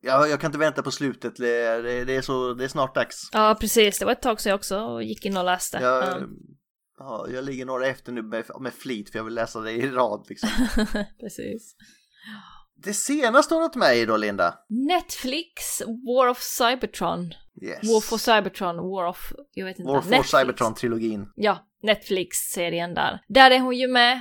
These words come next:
Speaker 2: Eh, hon har ju en liten crush på Optimus Prime. De har en relation.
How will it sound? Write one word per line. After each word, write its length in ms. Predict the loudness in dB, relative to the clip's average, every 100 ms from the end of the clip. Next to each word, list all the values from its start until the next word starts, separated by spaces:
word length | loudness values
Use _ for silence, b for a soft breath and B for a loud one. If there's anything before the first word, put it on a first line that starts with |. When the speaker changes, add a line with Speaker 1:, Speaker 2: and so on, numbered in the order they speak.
| -6 -2
Speaker 2:
Eh, 760 | 2 2 2 0 0 -2 -4
hon 340 | -8 -8 -8 -6
har 180 | -4 -2
ju 100 | -2
en 120 | -4
liten 400 | -4 -4 -6 -6 -10
crush 420 | -6 -4 -4 -6 -4
på 60 |
Optimus 440 | -6 -6 -8 -8 -2
Prime. 420 | 0 2 0 -2
De 180 | -6 -6
har 200 | -6 -6
en 60 | -4
relation. 840 | -4 -6 -6 -6 -6 -8 -10